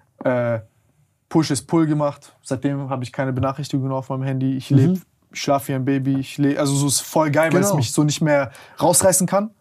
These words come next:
Speaker 2: Keine Benachrichtigungen mehr einfach. Hab ich bei WhatsApp, es gibt keine blauen Haken, gar nichts
Speaker 1: Nichts,
Speaker 2: hin und
Speaker 1: nichts,
Speaker 2: her.
Speaker 1: nichts,
Speaker 2: Genau.
Speaker 1: alles
Speaker 2: Alles
Speaker 1: weg.
Speaker 2: ist aus. Ich hab keine Notifications an, es gibt gar nichts und meistens bin ich im Flugmodus.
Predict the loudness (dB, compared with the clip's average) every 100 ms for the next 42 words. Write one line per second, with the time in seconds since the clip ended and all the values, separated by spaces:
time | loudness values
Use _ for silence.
0 | _ -2 0 2 0 -2 -2 0 0 2
1 | 0 -2 -4 -4 -4 -2 -2 0 -2 -2
2 | -2 -2 -2 -4 -2 -2 0 0 0 0
3 | -2 -2 -2 0 2 2 2 2 2 2
4 | 2 2 2 2 0 2 0 0 2 4
5 | 4 2 0 0 -2 -2 -4 0 0 0
6 | -2 0 0 0 0 -2 -2 0 -2 0
7 | -4 -2 -4 -6 -10 -16 -6 2 2 2
8 | 0 0 -2 0 0 0 0 0 0 0
9 | -2 -2 -4 -4 -8